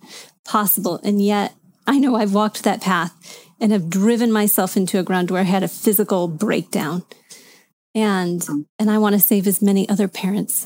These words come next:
Speaker 1: from that as possible, because you don't just bounce back from that. That takes a while.
Speaker 2: No, no. My, I, I've, I've got, um, three things that really rise up in my heart. Number one, that idea that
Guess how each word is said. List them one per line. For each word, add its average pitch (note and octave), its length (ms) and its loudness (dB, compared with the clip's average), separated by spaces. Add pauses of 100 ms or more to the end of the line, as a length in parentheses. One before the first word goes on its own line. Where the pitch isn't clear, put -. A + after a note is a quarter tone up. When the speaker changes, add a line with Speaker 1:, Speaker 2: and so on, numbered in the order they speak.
(160)
Speaker 1:
from F#3+ 400 0
that D#3+ 440 -2 (120)
as G3+ 160 0
possible, E3 580 -4
because F#3 300 0
you A3+ 60 4
don't B3 200 2
just F#3+ 220 2
bounce G3 280 2
back F3 300 0
from - 140 -2
that. - 260 -4 (120)
That G#3 180 -2
takes F#3+ 260 -2
a E3+ 60 -2
while. D#3 340 -4 (1120)
Speaker 2:
No, D#3 280 0 (220)
no. D#3+ 280 2 (680)
My, F#3+ 320 0
I, F#3+ 220 2
I've, F3+ 140 -2 (120)
I've F#3+ 200 0
got, F#3 420 -4
um, D#3 220 2 (200)
three A3+ 240 2
things D#3 420 0
that E3 120 0
really E3+ 240 0
rise D#3 260 0
up D#3+ 160 -2
in D#3+ 60 2
my D3+ 80 2
heart. D3 320 -2
Number F3 260 2
one, D#3+ 380 2 (1300)
that F3 160 2
idea F3 420 0
that D#3 300 -2